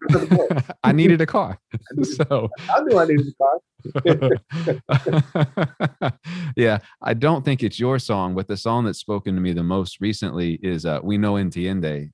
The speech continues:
Speaker 2: I think it's Propaganda, and I don't know who the other guy is. It might be Swope. I'm not sure.
Speaker 1: Mm.
Speaker 2: Um, so, um, he said, the lyric is, "Jesus died in the blackest way possible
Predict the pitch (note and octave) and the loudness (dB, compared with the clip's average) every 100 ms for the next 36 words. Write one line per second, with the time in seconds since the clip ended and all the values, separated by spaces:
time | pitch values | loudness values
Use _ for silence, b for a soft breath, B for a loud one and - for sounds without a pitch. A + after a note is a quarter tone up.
0 | - E2 E2 F2+ E2+ G2 E2+ E2 F2 E2+ | -8 -8 -4 -4 -2 -2 -2 -2 0 0
1 | D#2+ D2 D#2+ G2+ G#2+ D#2 F#2+ F2 D2+ F2 | 0 0 -2 -2 -2 -2 -4 -4 -4 -4
2 | E2+ D#2 C#2+ C#2 C2+ - F2+ F#2 G2 - | -4 -4 -4 -4 -6 -8 -6 -4 -4 -8
3 | - - D#2 - _ _ D2+ D#2 D#2 - | -10 -4 -2 -4 _ _ -4 -2 -2 -2
4 | E2 D#2+ C#2+ b b b A#2 G2+ F2+ E2 | 0 0 -2 b b b -4 0 2 0
5 | D2+ - - G2+ - - G#2+ F#2+ E2 D#2+ | -2 -6 -2 0 -2 -2 0 0 -2 -6
6 | _ _ _ _ - G#2+ A2 G2 - A2 | _ _ _ _ -8 -4 -2 -2 -4 -4
7 | G#2 F#2+ G#2+ F2+ F2 D#2+ - F#2+ F2 G2 | -2 0 0 0 -2 -4 -6 -6 -2 -2
8 | F#2 - F2 E2+ E2 D2+ F2 E2 E2 - | -2 -2 0 0 -2 -2 -4 -4 -6 -8
9 | D#2+ - E2 D#2+ - D2 C#2 C#2+ | -8 -6 -4 -4 -6 -8 -8 -10